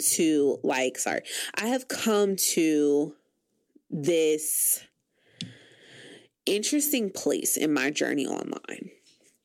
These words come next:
where I'm sharing enough to, like, motivate others, but I'm also not sharing so much that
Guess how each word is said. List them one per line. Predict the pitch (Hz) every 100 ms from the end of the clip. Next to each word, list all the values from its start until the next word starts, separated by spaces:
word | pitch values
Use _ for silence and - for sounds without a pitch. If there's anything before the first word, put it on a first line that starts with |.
| - - -
where | 208
I'm | 202
sharing | 202 - 254 277 392 466
enough | 302 156 156 -
to, | - 156
like, | 147 -
motivate | 165 170 170 175 170 143 143 -
others, | 156 143 147 147
but | - 156
I'm | 147 -
also | 170 175 - 254
not | 247 226
sharing | - - 190 170 160 147
so | - 160 151
much | 147 139 135 - - - - - -
that | 175 160 -